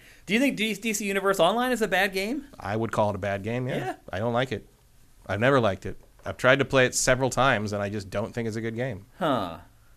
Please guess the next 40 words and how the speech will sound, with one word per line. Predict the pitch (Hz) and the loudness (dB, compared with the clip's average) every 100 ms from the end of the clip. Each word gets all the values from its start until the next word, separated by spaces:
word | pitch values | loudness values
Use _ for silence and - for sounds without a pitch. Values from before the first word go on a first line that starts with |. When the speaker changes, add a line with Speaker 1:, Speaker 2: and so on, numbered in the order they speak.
| _ - | _ 2
Speaker 2:
I'm, | 131 | 2
Speaker 1:
Interesting. | - 156 | 10 10
Speaker 2:
I've | 202 | 12
also | 170 214 208 156 | 10 8 8 4
been | 151 143 | 4 2
looking, | 147 160 | 0 0
you | |
know, | 123 127 | 0 2
part | 175 247 | 4 4
of | 208 | 4
it | |
is | 143 | 6
also, | 156 156 143 | 4 6 4
like, | 127 - - - | 2 -2 -10 2
uh, | 120 120 117 | 6 6 6
my | 117 190 247 - | 6 4 2 -4
standard | - 160 175 170 | -4 0 2 2
for | 127 | 0
superhero | - 143 131 131 127 | 0 0 4 6 6
M | 123 120 | 6 2
M | 113 | 2
Os | 127 139 120 | 4 4 2
is | 113 | 0
City | 127 120 | 0 -2
of | 90 | -2
Heroes, | 107 107 78 - - | -2 -2 -4 -12 -10
and | 110 104 101 | -6 -6 0
no | 123 | 4
one | 139 120 | 4 4
has | 113 107 | 0 0
ever | 110 107 | -2 -4
matched | 95 90 - | -6 -10 -12
that. | 90 87 - _ _ _ _ - | -12 -12 -18 _ _ _ _ -4
Speaker 1:
But | - 127 - | -2 -2 -2
the | 165 - - _ - | -4 -4 -16 _ 2
guy | 175 180 165 - | 6 6 4 0
working | 139 185 170 151 | 0 0 2 2
on | 135 | 2
this | 131 | 2
game | 175 151 131 107 | 0 0 -2 -8